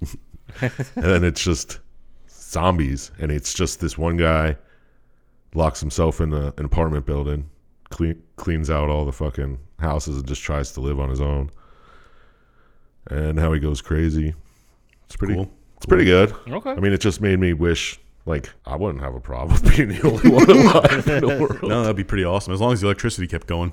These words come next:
Speaker 1: Yeah, he had electricity and hot water and shit. And I was like, "Fuck yeah. Why not?"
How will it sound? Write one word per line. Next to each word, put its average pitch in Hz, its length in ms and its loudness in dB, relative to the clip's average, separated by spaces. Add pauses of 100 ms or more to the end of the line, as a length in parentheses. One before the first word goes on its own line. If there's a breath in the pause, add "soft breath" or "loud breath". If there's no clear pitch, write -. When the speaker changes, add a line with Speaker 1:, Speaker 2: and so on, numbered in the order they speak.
(120)
Speaker 1:
Yeah, 180 300 6 (120)
he - 80 0
had 143 120 4
electricity 131 500 0
and 107 80 0
hot 120 200 2
water 143 320 2
and 165 100 -4
shit. 185 180 0
And 185 100 0
I - 20 0
was 143 120 -4
like, 160 100 -2
"Fuck - 320 -2
yeah. 233 360 2 (840 soft breath)
Why 110 180 2
not?" 175 460 0